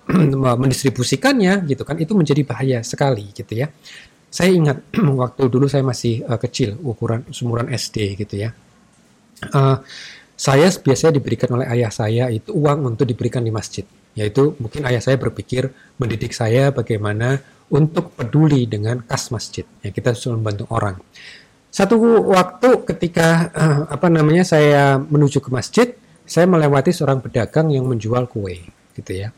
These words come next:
<clears throat> Harganya nggak, nggak, nggak mahal dan uang yang seharusnya saya berikan kepada kas masjid itu sekitar seratus rupiah dulu ya. Seratus rupiah itu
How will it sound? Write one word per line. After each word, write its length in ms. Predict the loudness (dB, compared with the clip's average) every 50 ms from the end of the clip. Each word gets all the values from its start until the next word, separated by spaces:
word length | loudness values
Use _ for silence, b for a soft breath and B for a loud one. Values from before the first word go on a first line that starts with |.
| _ _
<clears throat> 560 | -6 -4 -4 -4 -4 -8 -14 -20 -16 -6 -2
Harganya 320 | -2 0 2 2 2 2 0
nggak, 160 | 0 -2 -2
nggak, 240 | 0 -2 -2 -2 -4 -6
nggak 180 | -4 -2 0 0
mahal 260 | 0 0 2 0 0 2
dan 240 | 2 0 0 -2 b b b b b
uang 320 | 2 4 4 6 6 4
yang 180 | 4 4 4 2 2
seharusnya 400 | 2 2 4 4 4 2 2 0
saya 160 | 2 2 2
berikan 480 | 0 0 -2 -4 -2 -2 -2 -2 -2 -2
kepada 320 | -4 -4 -4 -2 -2 -2
kas 240 | -4 -6 -6 -4 -2
masjid 240 | -2 -2 0 0 0
itu 260 | 0 -2 -4 -6 -8
sekitar 220 | -4 -2 -2 -2 -2
seratus 320 | -2 -4 -4 -4 -4 -4
rupiah 380 | -4 -4 -4 -4 -4 -6 -6 -6 _ _
dulu 300 | 0 4 4 6 6 4
ya. 160 | 2 0 -2 -6 _
Seratus 380 | -12 -4 0 0 2 2 0 2
rupiah 400 | 0 0 2 2 0 0 0 0
itu 160 | -2 -2 -2